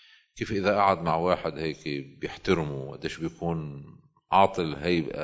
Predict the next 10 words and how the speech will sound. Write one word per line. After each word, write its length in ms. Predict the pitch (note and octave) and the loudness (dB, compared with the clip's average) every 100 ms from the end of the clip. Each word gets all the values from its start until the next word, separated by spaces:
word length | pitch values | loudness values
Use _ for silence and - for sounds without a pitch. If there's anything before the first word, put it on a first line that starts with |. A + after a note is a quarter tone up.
| D2 C#2+ D2 C#2+ C#2+ | -2 0 -2 -4 -8
استحقاقها 960 | - - D2 D2 E2+ - D2 C#2+ C#2+ | -8 -10 -6 0 2 2 -2 -4 -4
الهيبة، 680 | C#2 C#2 D2+ C#2+ C#2+ C#2+ C#2+ - _ _ _ _ _ _ | -6 -4 -4 -4 -4 -6 -8 -12 _ _ _ _ _ _
وبنفس 720 | F2+ F#2 F#2 F#2 A#2+ D3+ - | 0 2 2 2 2 4 4
الوقت 600 | C3 A2+ C3+ B2 C3 - | 4 6 6 6 4 2
إنه 720 | A#2 A#2+ A#2+ A#2+ A#2+ B2 B2+ A#2+ G#1+ B1 E3 F3 F3 - - - - - _ | 0 0 0 2 2 2 0 -4 -6 -6 -8 -10 -12 -14 -14 -16 -20 -20 _
ما 100 | - | 4
بيتصرف 460 | D3+ C#3+ C#3 B2+ A#2+ | 6 6 6 6 6
أي 120 | A#2 | 4
تصرف 480 | A2+ B2+ A#2 G#2 - | 4 6 8 8 6
منافي، 540 | G2 G2+ F#2+ - C#2+ | 6 8 8 6 -6